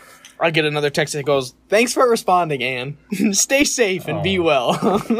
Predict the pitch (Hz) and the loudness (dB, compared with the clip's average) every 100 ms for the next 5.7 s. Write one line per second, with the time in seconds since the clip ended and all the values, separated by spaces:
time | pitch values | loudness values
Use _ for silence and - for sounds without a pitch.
0 | - - 139 135 110 98 117 123 151 165 | -2 0 -2 0 -2 0 -2 0 0 0
1 | 165 156 139 139 - - _ - 131 139 | 0 0 0 -2 -12 -20 _ -2 2 2
2 | - 226 220 208 196 - 127 117 - - | 0 -2 0 0 0 0 -2 -2 -12 -18
3 | - 110 - - 117 123 117 117 - - | -8 -8 -6 -8 -6 -4 -4 -6 -4 -4
4 | - 117 113 101 - 98 95 95 101 117 | -4 -8 -8 -10 -10 -6 -4 -2 0 0
5 | 113 - 123 120 120 117 | 0 -4 -4 -2 -2 -6